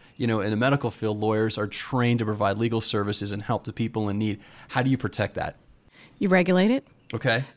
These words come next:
Speaker 2: Uh, you, so there's a lot of things that, that protect quality.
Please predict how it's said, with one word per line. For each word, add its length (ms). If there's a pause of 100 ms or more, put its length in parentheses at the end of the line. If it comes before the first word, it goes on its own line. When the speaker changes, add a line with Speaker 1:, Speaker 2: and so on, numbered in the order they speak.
(100)
Speaker 2:
Uh, 400
you, 640
so 160
there's 140
a 40
lot 220
of 80
things 220
that, 100 (120)
that 180
protect 320
quality. 580